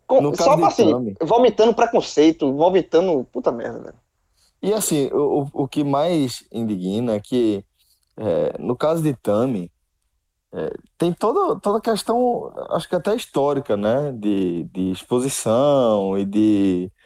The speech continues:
Speaker 2: é, enfrentar esse fantasma que, é, você se compreender, é, de outro gênero, aprisionado num corpo diferente do que a sua cabeça,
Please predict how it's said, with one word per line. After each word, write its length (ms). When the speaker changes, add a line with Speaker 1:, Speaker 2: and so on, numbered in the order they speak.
Speaker 2:
é, 200
enfrentar 1000
esse 220
fantasma 800
que, 480
é, 320
você 720
se 220
compreender, 1120
é, 240
de 220
outro 280
gênero, 840
aprisionado 920
num 160
corpo 300
diferente 800
do 180
que 240
a 80
sua 240
cabeça, 640